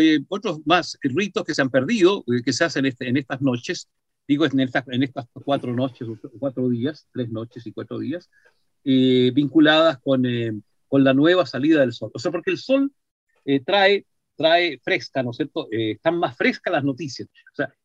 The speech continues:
como que en el aura del sol, sobre todo en el aura de las, de, de las aguas, ¿no? Particularmente el, el, el aura que produce la neblina de las cascadas, con el sol detrás o con, o con la luz del Winyelfe, eh,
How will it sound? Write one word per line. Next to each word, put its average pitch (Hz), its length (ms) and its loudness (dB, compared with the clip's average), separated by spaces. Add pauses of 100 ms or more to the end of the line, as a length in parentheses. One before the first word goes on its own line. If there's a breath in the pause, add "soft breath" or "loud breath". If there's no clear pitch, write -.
(120)
como 156 220 -2
que 160 100 0
en 147 80 2
el 143 120 4
aura 262 500 0
del 131 180 0
sol, 139 300 -4 (300)
sobre 139 200 0
todo 196 140 -2
en 185 80 -2
el 151 100 0
aura 202 300 0
de 165 180 -2
las, 143 260 -2
de, 127 240 -2
de 117 80 -4
las 113 240 -6
aguas, 120 400 -2
¿no? 135 140 -12 (440)
Particularmente 196 920 0
el, 123 440 -4
el, 120 260 -4
el 123 160 0
aura 202 300 0
que 151 140 -6
produce 143 460 0
la 131 120 0
neblina 127 460 -2
de 175 60 -2
las 143 120 -4
cascadas, 139 600 -4 (400)
con 139 160 2
el 135 100 2
sol 233 500 0
detrás 139 580 -2
o 139 120 -6
con, 131 300 2
o 117 100 -8
con 117 220 -2
la 120 100 2
luz 185 220 0
del 185 100 0
Winyelfe, 151 640 0 (380)
eh, 127 520 2